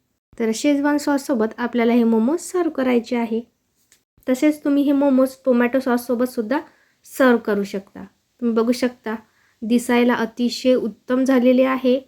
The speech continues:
आणि खूप झटपटसुद्धा होतात. अतिशय हेल्दी, पौष्टिक असे हे रवा मोमोज आपले तयार आहे. तर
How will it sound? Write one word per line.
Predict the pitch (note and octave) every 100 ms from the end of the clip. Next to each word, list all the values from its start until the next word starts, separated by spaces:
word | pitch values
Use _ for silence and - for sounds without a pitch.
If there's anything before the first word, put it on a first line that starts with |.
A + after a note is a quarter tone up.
| _ _ _ _
आणि | A3 A#3 B3+ C#4 _ _ _ _ _ _
खूप | - B3+ A3+
झटपटसुद्धा | - B3+ - - D4 - C#4+ A#3 C#4
होतात. | B3 G#3+ F3 - _ _ _ _ _ _ _ _ C4
अतिशय | - B3+ A#3+ B3 A#3+ G#3
हेल्दी, | C4 C4+ A3 A#3
पौष्टिक | A#3 - B3 B3+ - - A#3 - _ _ _
असे | B3 - C4+
हे | A#3+ A#3+ A#3+
रवा | A#3 G#3+ B3+
मोमोज | C4 C4 A#3+ A3+ A3+ - -
आपले | A3 A3+ A3+ A3+
तयार | A3 A3+ B3+
आहे. | C#4+ B3+ B3 B3+ _ _ _ _ _ _ _ _ - -
तर | -